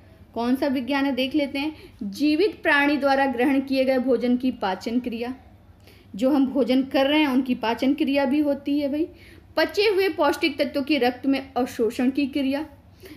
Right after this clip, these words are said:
जो हम खा रहे हैं, जो हमारा भोजन पच, पच रहा है, वो जाके फिर किस में मिलता है? हमारे ब्लड में। उनको एब्जॉर्ब, ब्लड हमारा क्या कर लेता है? उसे एब्जॉर्ब कर लेता है।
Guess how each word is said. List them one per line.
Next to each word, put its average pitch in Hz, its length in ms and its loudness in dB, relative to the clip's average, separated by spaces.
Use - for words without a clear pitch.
जो 262 160 2
हम 302 200 4
खा 262 300 2
रहे 302 100 2
हैं, 285 100 2
जो 302 120 2
हमारा 254 260 4
भोजन 254 380 2
पच, 269 260 -4
पच 269 220 0
रहा 294 160 2
है, 226 140 -2
वो 226 60 -2
जाके 247 340 0
फिर 254 140 -4
किस 269 220 -4
में 269 120 2
मिलता 269 300 0
है? 277 60 2
हमारे 277 380 0
ब्लड 220 540 0
में। 349 380 -2
उनको 269 800 -2
एब्जॉर्ब, 254 460 0
ब्लड 240 280 0
हमारा 233 260 2
क्या 262 160 0
कर 269 140 -2
लेता 277 260 -2
है? 277 60 0
उसे 262 380 -2
एब्जॉर्ब 233 540 0
कर 254 140 0
लेता 190 320 -4
है। 226 140 -14